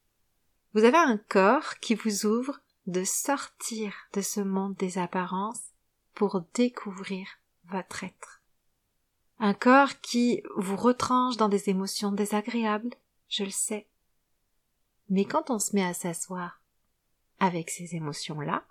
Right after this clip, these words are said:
on se découvre. Quand on arrête de mener une lutte et un combat, et qu'on se pose et qu'on se dit, « Ok, ok, je vais regarder.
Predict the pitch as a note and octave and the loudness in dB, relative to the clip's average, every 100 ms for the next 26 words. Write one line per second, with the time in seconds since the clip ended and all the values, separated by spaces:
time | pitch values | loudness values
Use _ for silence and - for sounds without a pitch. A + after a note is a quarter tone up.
0 | _ _ _ - - _ _ _ _ F#3+ | _ _ _ -20 -20 _ _ _ _ -6
1 | F3+ - F3 F#3+ - - F#3+ - - _ | -4 -6 -4 -4 -4 -12 -14 -18 -20 _
2 | _ _ _ _ _ _ _ _ _ - | _ _ _ _ _ _ _ _ _ 0
3 | B3 B3 A3 G#3 A3 - F3+ F#3 F#3+ F#3+ | 0 2 2 2 0 0 0 2 0 0
4 | F3+ G#3 G#3+ F3+ E3 - F3+ E3+ G#3 D#4+ | 0 -2 -4 -6 -6 -4 -6 -2 -2 -4
5 | _ _ G3 - G3 - - A#3+ C#4+ - | _ _ -8 -4 -4 -4 -2 -2 -2 -4
6 | - F#3 - - F3+ - F3 _ _ _ | -8 -8 -8 -8 -10 -10 -16 _ _ _
7 | _ _ - G#3+ - E3+ E3+ E3+ E3+ E3+ | _ _ -6 -6 -4 -6 -4 -6 -6 -10
8 | E3 - | -12 -18